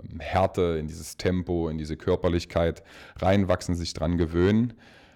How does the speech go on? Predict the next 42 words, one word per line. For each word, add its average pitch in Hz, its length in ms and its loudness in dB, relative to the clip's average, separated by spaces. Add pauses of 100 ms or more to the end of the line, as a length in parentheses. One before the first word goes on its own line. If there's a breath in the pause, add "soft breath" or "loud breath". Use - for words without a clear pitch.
(140 soft breath)
Ähm, - 80 -6
der 78 120 -2
Großteil 87 520 4
hat 95 140 2
das 110 160 2
auch 95 240 0
schon, 90 580 0
ähm, 78 600 -6 (400)
im 85 220 -2
letzten 98 380 2
Jahr, 90 200 4
also 78 180 0
in 73 100 -2
der 80 120 2
Saison 78 300 -2
vierundzwanzig 82 580 -6
fünfundzwanzig 82 560 -4
gemacht, 82 440 0
aber 80 160 0
jetzt - 400 -2 (200)
ist - 180 -8
halt 80 160 0
so - 80 -6
ein 76 80 -2
bisschen 85 260 -4
der 76 140 -4
Welpenschutz 80 520 -4
weg. 67 160 -8
Das 71 120 -6
bedeutet, 80 500 0 (360 loud breath)
ähm, 78 180 0
sie 76 140 0
müssen 82 320 2
jetzt 76 180 0
ihren 73 200 0
Mann 76 200 2
stehen 73 400 2
und, 67 340 -6
ähm, 53 640 -10
jetzt - 180 -8
beginnt 80 280 0
die, 78 300 0